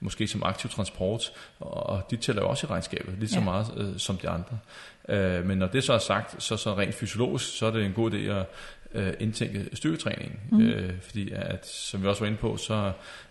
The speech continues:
Speaker 1: hvis man taber sig uden at træne, så, så, så taber man også muskelmasse, og vi vil ikke tabe muskelmasse. Det gavner ikke vores, øh, hvileforbrænding,
Speaker 2: Nej.
Speaker 1: det gavner ikke, øh, sundheden, og det er f-, jeg skal sige, det er jo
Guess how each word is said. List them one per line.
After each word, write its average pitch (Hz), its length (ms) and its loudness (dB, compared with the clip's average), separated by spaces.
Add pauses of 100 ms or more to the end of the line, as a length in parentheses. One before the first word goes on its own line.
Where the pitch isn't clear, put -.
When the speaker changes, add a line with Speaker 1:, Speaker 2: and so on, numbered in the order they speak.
Speaker 1:
hvis 110 260 0
man 120 80 2
taber 107 240 4
sig 104 100 0
uden 104 120 2
at 95 40 -4
træne, 104 300 2
så, 107 540 6 (340)
så, - 180 0 (960)
så - 160 -4
taber - 260 6
man 101 180 6
også 95 320 4 (140)
muskelmasse, 104 600 0
og 104 60 -2
vi 98 40 -4
vil 98 120 -2
ikke 104 120 -4
tabe 101 220 0
muskelmasse. 101 580 -4 (140)
Det 95 100 -4
gavner 95 260 2
ikke 98 120 -2
vores, 98 360 -4
øh, 92 260 -4 (220)
hvileforbrænding, 110 720 0
Speaker 2:
Nej. 175 100 2
Speaker 1:
det 101 120 -2
gavner 90 280 2
ikke, 90 240 -4
øh, - 160 -4
sundheden, 113 520 4
og 95 140 0
det 90 60 -2
er 90 40 -2
f-, - 360 -14
jeg 95 80 -8
skal - 120 -8
sige, 92 140 -4
det 98 60 -4
er 95 40 -2
jo 92 80 0